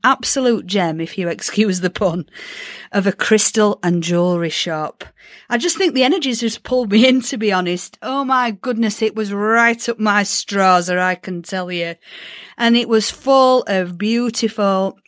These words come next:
handcrafted, really, really different stuff. So lots of shiny things. So we got talking to the lovely young lady who was serving in there, and we found out that it was actually her family's shop,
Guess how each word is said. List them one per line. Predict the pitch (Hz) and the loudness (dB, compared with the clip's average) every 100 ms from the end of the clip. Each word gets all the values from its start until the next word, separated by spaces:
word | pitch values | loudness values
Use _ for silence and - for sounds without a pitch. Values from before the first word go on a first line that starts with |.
| _ | _
handcrafted, | 196 226 247 226 220 202 - - 170 170 | 0 2 2 0 2 2 0 -2 0 0
really, | 170 180 175 175 180 180 | 0 2 4 2 2 0
really | 165 170 170 160 151 | -2 -2 0 -2 -4
different | 160 - 165 - | -6 -6 -6 -2
stuff. | - 160 139 - | -2 -2 -6 -6
So | - 165 | -4 -2
lots | 151 185 - - | 0 -2 0 -2
of | 185 | -2
shiny | - 170 170 180 175 165 | -4 -2 0 0 -2 -8
things. | - 156 151 147 123 110 - - - - - - - - | -8 -8 -8 -12 -14 -14 -8 -8 -8 -14 -20 -20 -20 -8
So | - 339 330 330 | -2 4 4 2
we | 233 330 | -2 0
got | 339 - | 2 0
talking | - 320 370 370 - 156 160 196 | 2 2 2 0 -2 -4 -4 -6
to | - 240 | -4 -2
the | 240 | 0
lovely | 240 240 233 214 208 - | 2 2 0 0 0 0
young | 208 208 202 | -2 0 2
lady | 202 202 202 202 185 | 0 2 0 0 -2
who | 170 180 | -4 -4
was | 185 - | -2 0
serving | - 202 214 190 | 2 2 0 -2
in | 170 160 | -4 -4
there, | 151 151 | -6 -4
and | 185 | -4
we | 185 | -2
found | 233 254 277 208 | 2 4 4 2
out | 160 151 - | -2 -4 -6
that | 185 | -4
it | 185 | -4
was | 190 180 175 - - - _ | -4 -2 -2 -4 -14 -20 _
actually | 247 254 - 165 147 165 | -2 0 -4 -4 -6 -2
her | 196 185 | 0 0
family's | - 311 359 175 156 | 0 -2 0 -2 -2
shop, | - 156 143 - | -2 -4 -6 -8